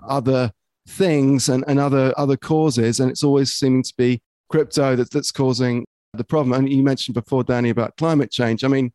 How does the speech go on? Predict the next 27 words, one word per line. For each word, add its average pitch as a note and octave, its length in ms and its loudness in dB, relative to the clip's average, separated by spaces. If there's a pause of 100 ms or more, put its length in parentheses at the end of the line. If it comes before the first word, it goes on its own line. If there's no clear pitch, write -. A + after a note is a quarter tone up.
climate D#3 320 0
change B2+ 280 -2
is A#2+ 80 -4
a C3 40 2
much D3 380 0
bigger C3 240 0
threat B2+ 380 -4
to A#2+ 260 0 (260)
financial C3+ 320 -2
stability B2 580 -2
than A#2+ 180 0
little A#2+ 240 2
old A2+ 160 -2
crypto A#2 580 -2
is. A#2 400 -2 (340)
And B2 120 -2
I'm B2 40 -2
thinking D#3 220 2
about C3 180 0
these, B2 240 0
uh, A#2 140 0
Pandora C3+ 580 0 (200)
papers C3 340 0
the A#2 100 0
other A2+ 140 2
day A#2 240 0
about, A2 340 -2